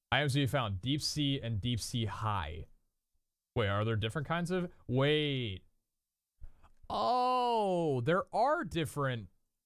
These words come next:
wait, hold on. So I was wrong. There are two different kinds of deep sea loot crates that you can get. There's high,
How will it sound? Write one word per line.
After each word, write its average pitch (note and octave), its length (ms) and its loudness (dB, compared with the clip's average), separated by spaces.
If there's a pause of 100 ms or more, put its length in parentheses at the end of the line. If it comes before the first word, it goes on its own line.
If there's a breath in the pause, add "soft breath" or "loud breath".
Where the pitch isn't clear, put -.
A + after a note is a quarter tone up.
(360)
wait, E3+ 340 2
hold E3 200 0
on. G#2+ 360 -2
So D3+ 80 4
I - 20 6
was E3+ 240 2
wrong. D#3+ 240 0
There D3+ 240 2
are F3+ 220 2
two G3 420 -2
different F3+ 400 0
kinds D3 540 0
of A2+ 600 0
deep B2 200 0
sea C3 160 -2
loot B2+ 180 0
crates A#2+ 260 0
that A#2+ 80 0
you A2 80 0
can A2+ 180 -2
get. A#2 200 0
There's G#2 200 -4
high, G3+ 580 -2